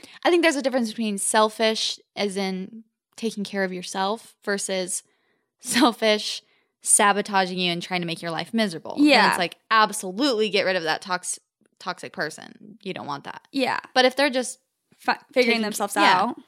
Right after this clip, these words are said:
Speaker 1: Then, sorry, that's
Speaker 2: There's
Speaker 1: just
Speaker 2: nothing
Speaker 1: life.
Speaker 2: wrong with that. Um, so a lot of different people also said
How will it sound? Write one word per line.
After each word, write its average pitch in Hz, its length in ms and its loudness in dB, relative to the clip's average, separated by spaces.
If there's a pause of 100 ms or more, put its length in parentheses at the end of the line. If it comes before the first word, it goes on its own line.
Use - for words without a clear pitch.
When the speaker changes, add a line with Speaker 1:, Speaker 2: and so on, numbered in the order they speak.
(220)
Speaker 1:
Then, 202 280 -6 (120)
sorry, 185 360 -8
that's 170 260 -12
Speaker 2:
There's 269 140 -2
Speaker 1:
just 240 40 -2 (100)
Speaker 2:
nothing 185 80 -8
Speaker 1:
life. 160 100 -6
Speaker 2:
wrong 175 120 -8
with - 100 -14
that. - 220 -10 (1120)
Um, 254 580 4 (840)
so 254 360 6
a 254 80 6
lot 247 280 6
of 254 80 -2
different 233 260 -8
people 214 180 -6
also 214 380 -2
said 254 400 2